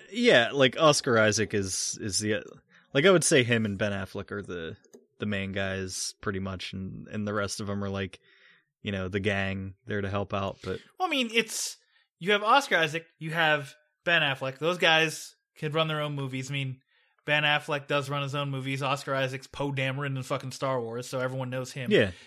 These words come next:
Speaker 2: Pedro Pascal was in Kingsman Two, and that's, like, the only thing
Speaker 1: Mm-hmm.
Speaker 2: I've ever seen him in. Uh, Garrett Hedlund was in Mudbound, and I loved him in that. He was also in Tron Legacy,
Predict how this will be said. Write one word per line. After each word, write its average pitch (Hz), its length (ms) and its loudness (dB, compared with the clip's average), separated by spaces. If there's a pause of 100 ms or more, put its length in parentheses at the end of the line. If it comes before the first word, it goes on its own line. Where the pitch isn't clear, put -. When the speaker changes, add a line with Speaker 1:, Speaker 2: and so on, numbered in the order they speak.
(100)
Speaker 2:
Pedro 214 320 4
Pascal 180 880 2
was 151 240 -4
in 156 460 -2
Kingsman 165 440 -4
Two, 131 360 -4 (360)
and 160 140 -2
that's, 160 160 -2
like, 160 140 0
the 160 120 2
only 160 140 2
thing 160 100 4
Speaker 1:
Mm-hmm. - 60 2
Speaker 2:
I've 143 60 0
ever 143 120 -4
seen 143 220 -6
him 120 140 -10
in. 110 180 -12 (680)
Uh, 135 220 0 (320)
Garrett 165 320 6
Hedlund 156 640 -2
was 143 180 -4
in 147 140 -2
Mudbound, 131 520 0
and 131 80 -2
I 131 80 0
loved 135 280 -2
him 135 100 -6
in 127 120 -6
that. 139 260 -2
He 143 100 -8
was 131 100 -6
also 139 260 -2
in 123 100 -8
Tron 131 400 -6
Legacy, 123 520 -8